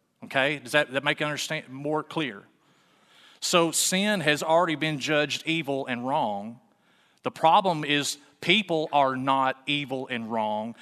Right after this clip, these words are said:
They have joined their self to something that is evil and wrong. And because of that, they are falling under the condemnation of what God has already predetermined as wrong.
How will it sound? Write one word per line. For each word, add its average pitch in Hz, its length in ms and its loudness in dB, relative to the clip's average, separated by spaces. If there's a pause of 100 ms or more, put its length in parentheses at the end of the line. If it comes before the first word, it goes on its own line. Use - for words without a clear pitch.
(160)
They 156 200 4
have 143 240 2
joined 160 440 0
their 131 180 2
self 147 420 0
to 196 220 0
something 107 640 -4 (240)
that 135 180 2
is 127 220 -2
evil 127 320 -6
and 110 180 -6
wrong. 110 360 -4
And 135 120 -6
because 190 460 0
of 113 140 -4
that, 123 280 2 (240)
they 156 180 4
are 147 120 2
falling 170 600 2
under 160 220 -4
the 131 120 -4
condemnation 151 840 -2
of 117 80 -8
what 127 240 -2
God 147 260 4
has 127 180 -6
already 143 400 0
predetermined 165 960 -6
as 147 120 -6
wrong. 185 340 -8